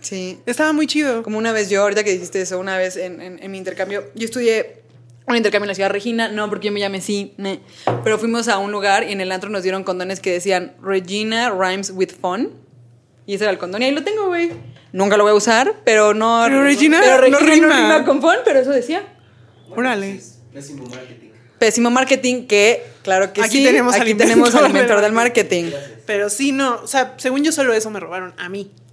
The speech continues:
Speaker 1: A mí no me robaron. ¿A ti te robaron algo, Bruno?
Speaker 3: Mm, sí, iba en C C H. Sí, me robaron varias cosas.
Speaker 1: Ah, ibas en el C C H. Es que para los que no sepan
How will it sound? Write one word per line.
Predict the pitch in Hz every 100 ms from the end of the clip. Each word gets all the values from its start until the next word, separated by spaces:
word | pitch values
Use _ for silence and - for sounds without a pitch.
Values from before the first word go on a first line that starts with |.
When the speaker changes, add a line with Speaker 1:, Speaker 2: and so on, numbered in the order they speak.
| -
Speaker 1:
A | 220
mí | 269
no | 320
me | 285
robaron. | 214 226
¿A | 233
ti |
te | 262
robaron | 254 247
algo, | 240 226
Bruno? | 226 240 269 - - _ _
Speaker 3:
Mm, | 135 135 127
sí, | 160 151
iba | 147 147
en |
C | 139
C | - -
H. | - - _ _ _ _
Sí, | 131
me | 127
robaron | 113 113 113
varias | 113 110 -
cosas. | - - _ -
Speaker 1:
Ah, | 196 208
ibas | 214 220
en | 196
el | 185
C | 185
C | 196
H. | 196 180 160 - -
Es | -
que | 262
para | 240
los | 214
que | 220
no | 214 226
sepan | 262 247 233 233